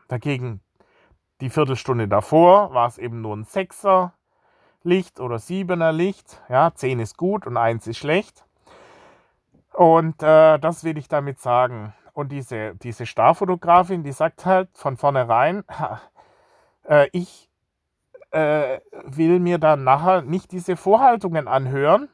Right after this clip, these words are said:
weil es sein kann, die Wahrscheinlichkeit, wenn man nur drei, vier Stunden, äh, gebucht wird, dann ist die Wahrscheinlichkeit groß, dass halt in diesen vier Stunden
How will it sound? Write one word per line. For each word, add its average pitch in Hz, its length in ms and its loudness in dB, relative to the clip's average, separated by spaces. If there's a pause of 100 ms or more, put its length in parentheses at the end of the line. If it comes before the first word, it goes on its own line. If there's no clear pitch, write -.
(100)
weil 147 420 0
es - 280 -12
sein 135 340 -2
kann, 202 220 -2
die 156 100 -4
Wahrscheinlichkeit, 147 880 0
wenn 147 140 -2
man 139 240 -2
nur 147 460 -2 (960)
drei, 147 320 2 (160)
vier 151 240 -6
Stunden, 160 640 -4
äh, 147 180 0
gebucht 156 520 -6
wird, 170 380 0 (260)
dann 147 180 0
ist 147 140 -10
die 156 100 -10
Wahrscheinlichkeit 139 680 -4
groß, 147 360 -4
dass 127 200 -8
halt 139 180 0
in 120 100 -10
diesen 127 300 -10
vier 143 240 -4
Stunden 139 640 -4